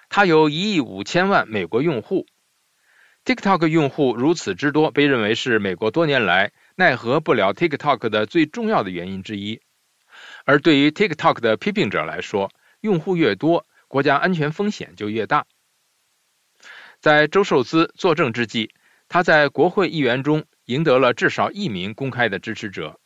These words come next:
纽约州民主党众议员加马尔·包曼说，针对 TikTok 的抨击不过是大惊小怪的政治恐慌。他星期三与几十名 TikTok 创作者在国会山举行新闻发布会，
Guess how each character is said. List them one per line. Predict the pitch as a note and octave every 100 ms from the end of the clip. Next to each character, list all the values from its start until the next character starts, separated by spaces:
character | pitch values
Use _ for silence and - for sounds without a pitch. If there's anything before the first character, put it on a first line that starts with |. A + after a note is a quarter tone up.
| _ _ -
纽 | B2+ C3+
约 | G3
州 | F#3 F#3 -
民 | - C3+
主 | E3+ D#3+
党 | G2+ F#2+
众 | G2 F3+
议 | B2
员 | F#2 F2+ G#2+ A#2
加 | D3 D#3+
马 | E3+
尔· | D#3+ E2+ F2 _
包 | E3+ F3
曼 | F3+ E3+ -
说， | - G2+ - _ _ _ _ _ - - - -
针 | G#3 A3
对 | F3+ D3
TikTok | A3+ G#3 - F#3 C#3
的 | A#2+
抨 | - F3 E3+
击 | F3 E3+
不 | - D#3
过 | D3+
是 | - C3+ B2
大 | A#2+ C3
惊 | C3+ F3
小 | F#2+
怪 | F#2+ B2
的 | G#2+
政 | A2 E3+
治 | B2 A2
恐 | D#3+ -
慌。 | D3 E3+ - _ _ _ _
他 | - C3+
星 | D#3
期 | E3 D#3
三 | D#3+ D3+
与 | A#2+ B2+
几 | - G#2+
十 | - E3+
名 | A#2 A#2+
TikTok | F#3 E3 D#3 D#3 B2+ A#2
创 | - E3
作 | B2 G2+
者 | F#2 G2
在 | C3+ A2+
国 | A#2+ D3+
会 | D#3+
山 | A#2+ E3 D#3+
举 | G#2
行 | - G#2+
新 | - D#3
闻 | C#3+
发 | E3+
布 | D#3
会， | D#3 F#3